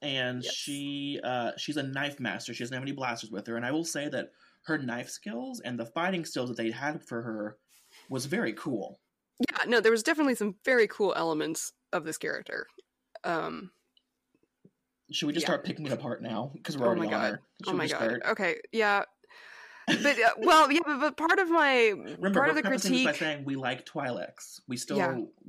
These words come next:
Speaker 1: you know, but, mm-hmm, yeah.
Speaker 2: Okay, so, well, part of the critique has to jump into the rest of the episode, though.
Speaker 1: Oh, I know what you're gonna talk about. Okay.
Speaker 2: Yeah.
Speaker 1: Um, I got a
Speaker 2: Okay,
Speaker 1: critique,
Speaker 2: so,
Speaker 1: though,
Speaker 2: so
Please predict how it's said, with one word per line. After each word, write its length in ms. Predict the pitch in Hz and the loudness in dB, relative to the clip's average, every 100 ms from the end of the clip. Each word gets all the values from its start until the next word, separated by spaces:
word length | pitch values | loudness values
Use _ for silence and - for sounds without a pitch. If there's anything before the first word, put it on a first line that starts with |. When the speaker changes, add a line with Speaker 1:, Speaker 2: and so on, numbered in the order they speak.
| 131 - | -16 -14
Speaker 1:
you 120 | 139 127 | -10 -6
know, 200 | 98 104 | -4 -6
but, 220 | 104 - _ | -8 -10 _
mm-hmm, 680 | 143 127 156 156 143 139 90 - | -20 -18 -14 -12 -12 -12 -12 -10
yeah. 180 | 185 - _ _ _ 254 | -10 -10 _ _ _ 2
Speaker 2:
Okay, 200 | 254 220 | 4 4
so, 80 | |
well, 100 | 262 | 4
part 160 | 277 349 | 4 4
of 60 | 370 | 4
the 60 | |
critique 380 | 320 277 254 226 | 2 0 2 0
has 360 | 208 - 202 196 | 0 0 -2 0
to 120 | 214 | -2
jump 320 | 175 196 185 | 0 0 0
into 200 | 185 175 | -2 -2
the 100 | 160 | -2
rest 200 | 156 151 | -2 -2
of 80 | 170 | -2
the 140 | 156 151 | -2 -2
episode, 440 | 151 - - - | -2 -6 -8 -8
though. 320 | - 60 196 196 _ _ _ - - _ _ _ _ _ _ _ - | -6 -6 -8 -10 _ _ _ -20 -20 _ _ _ _ _ _ _ -6
Speaker 1:
Oh, 120 | 127 | -2
I 60 | 117 | 0
know 80 | 120 | 0
what 80 | 113 | -4
you're 80 | |
gonna 120 | 107 107 | -8 -8
talk 160 | 151 | -8
about. 280 | 82 90 - | -6 -6 -6
Okay. 280 | 113 90 95 _ - | -6 -6 -8 _ -6
Speaker 2:
Yeah. 260 | 214 69 101 127 | -2 -2 -4 -4
Speaker 1:
Um, 500 | 135 127 123 117 - _ | 0 0 0 -4 -10 _
I 120 | 123 | -4
got 160 | 131 156 | 0 -2
a 40 | 156 | 0
Speaker 2:
Okay, 180 | 262 - | 0 2
Speaker 1:
critique, 40 | |
Speaker 2:
so, 180 | 277 262 | 2 2
Speaker 1:
though, 0 | |
Speaker 2:
so 340 | 262 269 214 | 4 4 2